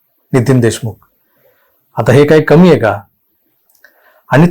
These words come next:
तरीही अशा माणसासाठी जितेंद्र आव्हाड त्याची, अ, अ, अटक टाळण्यासाठी किंवा त्याला मेडिकलला नेत असताना पोलिसांच्या गाडीखाली अक्षरशः स्वतःला झोकून दिलं आणि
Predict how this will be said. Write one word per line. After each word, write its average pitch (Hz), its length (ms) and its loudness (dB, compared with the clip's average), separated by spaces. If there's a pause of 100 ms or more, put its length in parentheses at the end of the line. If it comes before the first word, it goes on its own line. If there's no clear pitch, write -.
(120)
तरीही 156 500 2
अशा 113 280 -2
माणसासाठी 131 880 -2 (160)
जितेंद्र 139 360 0
आव्हाड 131 360 2 (640)
त्याची, 120 520 0
अ, 101 80 0 (1040)
अ, 123 40 -2 (340)
अटक 117 200 0 (120)
टाळण्यासाठी 139 540 0
किंवा 175 180 2
त्याला 160 200 2
मेडिकलला 151 540 2
नेत 139 240 -2
असताना 131 480 -2
पोलिसांच्या 151 920 0
गाडीखाली 139 800 0 (140)
अक्षरशः 143 600 0 (240)
स्वतःला 131 380 0
झोकून 117 380 -2
दिलं 127 240 0 (920)
आणि 151 400 0